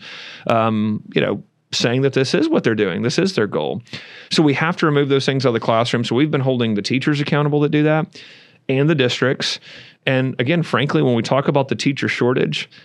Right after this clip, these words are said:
we don't hear this a lot, uh, in the mainstream media, but we have teachers all the time that come to me and say, "I'm getting out because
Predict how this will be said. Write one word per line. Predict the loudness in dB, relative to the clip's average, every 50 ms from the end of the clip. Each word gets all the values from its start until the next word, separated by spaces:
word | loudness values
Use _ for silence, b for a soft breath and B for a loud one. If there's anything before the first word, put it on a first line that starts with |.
| B B _
we | 0 2
don't | 2 2 2 0 0
hear | 0 2 2
this | 2 0 0 2 2
a |
lot, | 2 2 2 2 0 0 0 0
uh, | 2 2 2 2
in | 0 0
the |
mainstream | 0 0 0 0 0 0 0 0 0 0
media, | 0 0 0 2 2 2 0 0 B B B B B B _ _ _ -4
but | -2
we | 0 0 0
have | 0 -2 -4
teachers | -4 -4 -2 -2 0 0 0
all | 0 -2
the | -2
time | -4 -2 -2 0 0
that | -2 -2
come | -4 -4 -2 -2
to | -2
me | 0 0 -2
and | -2 -2
say, | 0 -2 -2 -2 -4 -4
"I'm | -2 0 0 0 2
getting | 2 0 2 0 0 0
out | 0 0 0 0 0 -2 -4 -6 -10 -16 -16 _ _ -4 0
because | 0 0 0 0 -4 -4 -2 0 2 2 2 2 2 0 -2 -2 -4